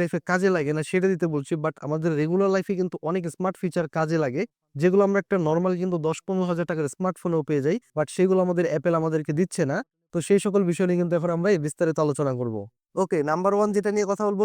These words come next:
সেটা হচ্ছে জগা খিচুড়ি অ্যাপ। এটা হচ্ছে iPhone-এর যে কল আইকন অর্থাৎ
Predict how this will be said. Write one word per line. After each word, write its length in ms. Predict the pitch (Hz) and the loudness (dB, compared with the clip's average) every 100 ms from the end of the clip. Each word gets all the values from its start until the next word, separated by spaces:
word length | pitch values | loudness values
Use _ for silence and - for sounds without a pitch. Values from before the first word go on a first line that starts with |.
| 202 | 0
সেটা 180 | 180 170 | -2 -2
হচ্ছে 200 | 170 - 180 156 | -2 -2 -2 2
জগা 200 | 165 165 | 0 0
খিচুড়ি 280 | 151 147 135 | -2 -2 0
অ্যাপ। 120 | 120 - _ _ - | 0 -4 _ _ -8
এটা 120 | 160 202 | -2 2
হচ্ছে 240 | 220 - 233 233 202 151 | 0 0 2 2 0 -2
iPhone-এর 300 | 156 180 180 175 | -4 0 0 0
যে 60 | 180 - | -2 0
কল 160 | 175 180 | 0 2
আইকন 260 | 175 196 202 139 | 0 -2 -2 -2
অর্থাৎ 220 | - | -4